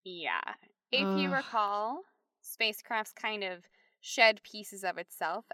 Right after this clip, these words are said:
Speaker 1: as they burn their jet fuel to allow the shuttle to get into orbit.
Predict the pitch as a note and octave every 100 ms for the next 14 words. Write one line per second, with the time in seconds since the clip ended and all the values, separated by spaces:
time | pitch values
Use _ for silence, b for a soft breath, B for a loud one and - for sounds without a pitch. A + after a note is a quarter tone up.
0 | - F#3+ - F3 E3 D3+ D#3+ E3 E3 E3
1 | D#3+ D3+ - G#3+ - - G3+ F3+ F3 -
2 | E3+ E3 F3+ F3 D#3+ E3 - - D3+ E3+
3 | G#3+